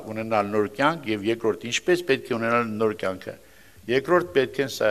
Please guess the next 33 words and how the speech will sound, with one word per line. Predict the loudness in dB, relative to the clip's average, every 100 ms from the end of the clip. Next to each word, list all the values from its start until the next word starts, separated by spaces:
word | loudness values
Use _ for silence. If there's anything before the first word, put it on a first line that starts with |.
| 2
ա, |
որ | 0 -4
դու | -4 -4
նայես | 0 0 -2 -8
Հիսուսին, | -10 -10 -8 -10 -12 -20 -20 -20 -20 -20 0
նայես | 4 6 6 0 -2
համբարձված | -2 4 2 2 0 -2 0
Հիսուսին։ | -8 -6 -6 -6 -8 -12 -20 -20 -20 -20 -20 _
Եթե | -2 4 4
Քրիստոսի | 6 2 6 4 6 2
հետ | 6 8
հարություն | 6 6 -2 4
առանք, | 4 4 -2 -8 -4
վերի | -2 -2 -2
բաները | -2 -2 -4 -8
փնտրենք։ | -12 -10 -10 -12 -20 -20 -20 2
Թող | 2 4
Տիրոջ | 4 4 4
անունը | 0 2 -6 -4
փառավորվի, | -4 -4 -6 -8 -12 -4 -4
ասենք. | -2 -4 -4 2
«Փառք | 2 2 -6
ես, | -6 -6
Տեր | -4 -4
Աստված»։ | -4 -4 -6 -8 -20 -18 -20 0
Ուրեմն | 2 4 2 0
ինչպիսի | -2 -2 -2 -2 4
մարդ | 4 4
էլ | 0 0
ուզում | -4 0
ա | 0
դու | 0 -4
լինես, | 0 -2